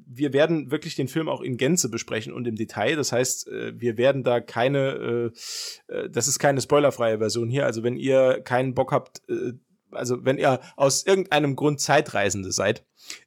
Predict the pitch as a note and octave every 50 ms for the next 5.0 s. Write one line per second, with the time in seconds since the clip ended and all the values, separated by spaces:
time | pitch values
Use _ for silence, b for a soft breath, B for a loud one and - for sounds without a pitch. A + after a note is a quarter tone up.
0 | - - C#3 C#3 B2+ C3 C3+ - - - C3 B2 C#3 C3+ B2+ B2 - C#3 D3+ D#3+
1 | D3+ C#3+ D3 - C#3+ C3 C#3 C#3 - - C#3+ C#3 C3+ C#3+ D#3+ C#3+ C3+ C#3 B2 C3+
2 | D#3 D#3+ - - D3 C3 B2 B2+ B2 C3+ D3+ D#3+ D3 D3 C3 B2+ D3 D3+ C3 A#2+
3 | A2 G2+ G2+ A2 A#2+ A#2+ A#2+ B2 A#2 G#2+ B2+ C#3+ D#3 C#3+ C#3+ C#3 D#3+ D#3+ - D3
4 | C3 C#3 C#3+ C#3 - A#2+ C3+ C#3+ C3+ C3+ A#2 G#2+ A#2 B2+ B2 A#2 A#2 A2+ A2+